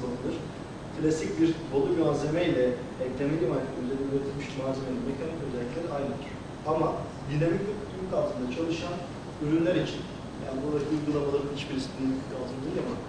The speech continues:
bir uçağın pervanesinde dinamik yük var, dönen bir yapı var. Orada merkez kaç kuvvetleri, ekstradan basınç ve sıcaklık gibi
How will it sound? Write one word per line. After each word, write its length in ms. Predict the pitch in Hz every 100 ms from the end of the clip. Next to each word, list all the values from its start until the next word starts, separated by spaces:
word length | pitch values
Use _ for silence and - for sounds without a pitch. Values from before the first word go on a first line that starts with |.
| - -
bir 100 | 160 156
uçağın 300 | 147 151 156 147
pervanesinde 760 | 139 143 147 147 147 143 139 175 - - - -
dinamik 320 | 139 139 156 -
yük 100 | 156 -
var, 80 | - 113
dönen 240 | 113 143 143
bir 100 | 131
yapı 140 | 123 123 143
var. 80 | - 131
Orada 180 | 127 139 139
merkez 280 | 127 143 -
kaç 100 | 147 -
kuvvetleri, 440 | - 123 123 113 120 131
ekstradan 400 | - 139 135 135 127
basınç 260 | 131 143 143
ve 40 | 135
sıcaklık 400 | - 135 131 139 -
gibi 160 | 131